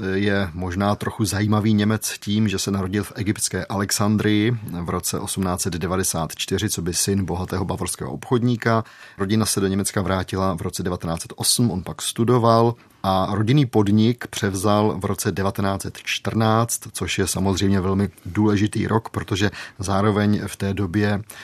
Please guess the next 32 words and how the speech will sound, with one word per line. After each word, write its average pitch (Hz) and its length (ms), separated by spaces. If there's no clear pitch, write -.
vypukla 98 760
první 98 460
světová 92 460
válka. 110 480
Hess 98 480
se 101 220
jako 95 180
dobrovolník 101 580
hlásí 95 360
do 95 160
armády. 98 500
Pavle, 139 280
ty 110 120
jsi 151 260
vybral 117 360
první 139 260
ukázku 127 840
z - 160
knížky, 123 840
eh, 104 180
Guido 104 280
Knoppa 120 640
Hitlerovi 127 540
pomocníci, 101 880
která 90 260
vyšla 87 240
v 92 40
roce 98 240
devatenáct 95 440
set 101 120
devadesát 95 460
osm. 120 360